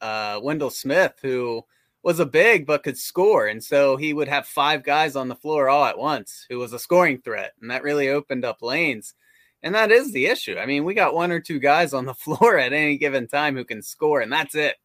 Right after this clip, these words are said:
Uh, you know, that's a huge issue. And I don't, I don't know if that has to do with recruiting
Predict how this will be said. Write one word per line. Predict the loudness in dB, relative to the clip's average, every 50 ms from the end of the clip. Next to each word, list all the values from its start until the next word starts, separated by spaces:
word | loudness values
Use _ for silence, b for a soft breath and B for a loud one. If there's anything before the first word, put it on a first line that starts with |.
| _ _ _ _ _ _ _ _ _ _ _ _ -6
Uh, | -4 -2 -2 -2 -2 -2 -4 -6 -6
you | -8 -8 -6
know, | -6 -6 -8
that's | -10 -10 -12 -16
a | -18
huge | -18 -16 -10 -8 -8 -8 -8 -8 -6
issue. | -4 -4 -4 -4 -4 -6 -4 -4 -4 -6
And | -6 -4 -4
I | -2 -2
don't, | -2 -4 -4
I | -2 -2
don't | -2 -2 -4 -4
know | -4 -2 -4 -4
if | -6 -8 _
that | -6 -6 -4
has | -4 -6 -8 -8
to | -8
do | -6 -6
with | -6 -6 -8 -12
recruiting | -18 -18 -20 _ _ 2 4 4 6 6 4 2 0 -2